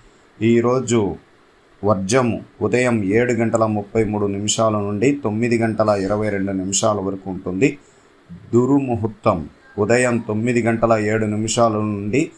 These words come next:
తొమ్మిది గంటల యాభై రెండు నిమిషాల వరకు ఉంటుంది. రాత్రి పదకొండు గంటల పన్-, పన్నెండు నిమిషాల నుండి రాత్రి పన్నెండు గంటల మూడు నిమిషాల వరకు ఉంటుంది. ఈరోజు రాహుకాలం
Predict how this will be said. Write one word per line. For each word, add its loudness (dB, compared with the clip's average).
తొమ్మిది 4
గంటల 0
యాభై 2
రెండు -2
నిమిషాల 0
వరకు -4
ఉంటుంది. -2
రాత్రి 2
పదకొండు 0
గంటల 2
పన్-, -2
పన్నెండు 0
నిమిషాల 0
నుండి -2
రాత్రి 4
పన్నెండు 2
గంటల 2
మూడు 0
నిమిషాల 0
వరకు -2
ఉంటుంది. -2
ఈరోజు 2
రాహుకాలం 2